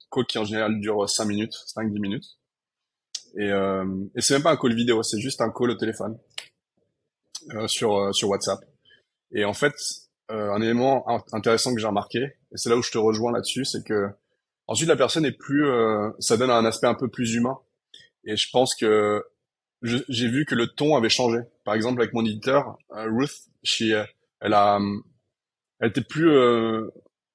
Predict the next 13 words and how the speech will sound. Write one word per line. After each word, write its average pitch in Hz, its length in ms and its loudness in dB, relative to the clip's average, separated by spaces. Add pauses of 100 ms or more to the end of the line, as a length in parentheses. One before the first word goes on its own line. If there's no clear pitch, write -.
(920)
ah 127 80 -2
non, 127 80 2
non, 123 120 2
amicale. 139 640 4
Enfin, 120 120 -4
c'est 139 100 0
assez, 139 440 2 (100)
assez 113 200 -2
étrange 127 360 -2
de, 107 320 0
d'écrire 110 360 -6
ça, 139 160 -2
mais 110 200 -4